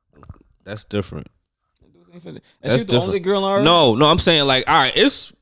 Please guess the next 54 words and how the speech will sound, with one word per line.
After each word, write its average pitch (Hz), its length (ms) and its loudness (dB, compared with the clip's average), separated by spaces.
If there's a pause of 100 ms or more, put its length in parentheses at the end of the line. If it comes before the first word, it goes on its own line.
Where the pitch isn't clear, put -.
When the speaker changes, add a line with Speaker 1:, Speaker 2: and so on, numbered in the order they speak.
(220)
Speaker 1:
plastic 233 320 0
surgery, 208 340 -2
you 196 240 -12
know, 151 160 -4
whatever, 131 320 -2
cool. 95 560 -8 (220)
But, 104 320 -2
like, 98 380 -10
that 214 260 0
type 285 160 0
of 330 80 -2
plastic 294 320 2
surgery? 359 440 2
Speaker 2:
I 220 80 -4
never 175 200 -2
been 254 120 0
with 254 120 -4
one 180 80 -8
of 170 80 -8
those 156 180 -2
before, 147 300 -10
though. 78 240 -12
Speaker 1:
That's, 202 280 0
like, 160 240 2
Looney 208 440 2
Tune 175 360 -2
type 147 260 0
shit. 104 360 -6 (100)
Speaker 2:
Yeah, 147 200 -10
she 226 160 -12
nuts 220 320 -10
for 185 60 -8
that. 254 340 -4
Like, 147 140 -4
that's 262 100 -10
crazy. 240 420 -10 (300)
What - 100 -14
the 523 60 -6
fuck 262 200 -10
you 254 60 -8
need 233 240 -8
thirty-eight 156 720 -6
J 143 220 -4
breasts 135 380 -6
for? 85 200 -14
I 135 40 -8
wonder 233 160 -6
what 214 100 -2
size 190 220 -4
her 185 60 -4
breast 160 200 -6
was 160 120 -8
before 147 260 -8
that. 98 180 -10